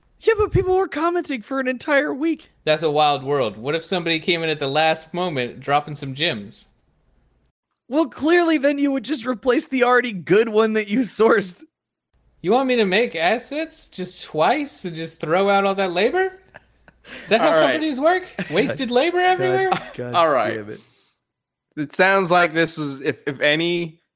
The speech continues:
Speaker 3: matchup was gonna <laughs> go through this treatment, I guess Frieza versus Megatron is probably one to do so based on the poll. Sounds like it's pretty clear cut. Um, I will say, if there is anybody out there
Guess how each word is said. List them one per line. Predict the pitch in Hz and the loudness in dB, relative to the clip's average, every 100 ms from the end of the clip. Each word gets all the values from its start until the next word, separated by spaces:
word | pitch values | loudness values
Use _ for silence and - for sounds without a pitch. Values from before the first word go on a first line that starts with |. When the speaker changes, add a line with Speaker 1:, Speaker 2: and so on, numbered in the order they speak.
| _ | _
Speaker 3:
matchup | 131 135 135 - 127 113 117 - _ _ - | -2 0 0 0 0 0 -2 -14 _ _ -12
was | 120 117 | -8 -6
gonna | 139 139 | -4 -4
<laughs> | |
go | 151 - 165 | -2 -2 0
through | - 180 | 2 2
this | 175 170 | 2 -2
treatment, | - 170 160 143 143 | -2 -2 -2 0 -2
I | 127 | 0
guess | 131 143 156 | 2 0 -2
Frieza | 151 147 147 135 | -4 -2 -2 -2
versus | 143 139 | -4 -4
Megatron | 135 131 127 131 123 | -4 -2 -2 -4 -4
is | 113 | -2
probably | 165 190 196 | 0 2 0
one | 180 165 | -2 -4
to | |
do | 143 135 131 | -4 -4 -2
so | 131 123 117 - - _ _ | 0 0 0 -8 -20 _ _
based | 147 147 147 | 0 0 0
on | 131 | -2
the | 127 | -4
poll. | 127 110 104 101 _ _ _ _ | -2 0 0 -4 _ _ _ _
Sounds | - 135 131 127 | -4 -2 0 0
like | 123 | -2
it's | 107 | -6
pretty | - 123 | -8 -8
clear | 117 123 113 | -4 -4 -4
cut. | - 104 98 _ _ _ _ _ | -4 -4 -4 _ _ _ _ _
Um, | 110 104 101 98 104 - | -4 -2 -2 -6 -8 -6
I | 107 | -6
will | 107 139 302 | 0 2 2
say, | - 160 101 101 - _ _ | 2 -2 -2 -4 -12 _ _
if | 160 - | -2 2
there | 160 | 2
is | 170 165 135 | 2 -4 -2
anybody | 165 175 165 160 156 | 0 2 2 2 4
out | 123 113 | 2 2
there | 117 107 | 0 0